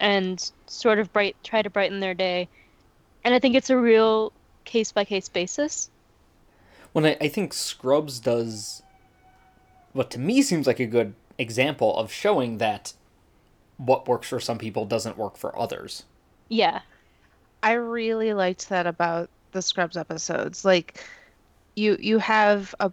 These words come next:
Speaker 3: group of people who mean well. Like, they, they, all they want is to do what they think is the best thing for Doctor Cox, and it's just, it's just not. And there's,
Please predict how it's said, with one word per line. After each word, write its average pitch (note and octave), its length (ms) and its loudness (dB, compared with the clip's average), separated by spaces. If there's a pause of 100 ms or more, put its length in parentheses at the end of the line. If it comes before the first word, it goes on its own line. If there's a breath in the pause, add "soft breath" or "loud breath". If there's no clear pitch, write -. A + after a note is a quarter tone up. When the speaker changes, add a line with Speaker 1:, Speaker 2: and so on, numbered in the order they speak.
(240)
Speaker 3:
group A#3+ 260 -4
of B3 120 -2
people A#3 300 2
who A3+ 200 -2
mean A3+ 800 2
well. F3+ 360 4
Like, F3 220 -2
they, G#3+ 160 0 (340)
they, A3 300 2 (280)
all A3+ 280 8
they A#3+ 180 6
want G3+ 440 2
is G3+ 220 -4
to G#3 100 -6
do G3+ 240 0
what G3 140 0
they F#3+ 140 4
think F#3+ 260 0
is F#3+ 120 0
the F#3+ 120 2
best F3+ 260 2
thing F#3 160 0
for F#3 120 -4
Doctor F3+ 320 0
Cox, F3 320 -2
and G3+ 160 -2
it's G3+ 160 -4
just, A3+ 240 -6 (380 loud breath)
it's - 240 -2
just G#3 460 0
not. E3+ 520 0 (960 soft breath)
And G3 600 -2 (760)
there's, A3 460 2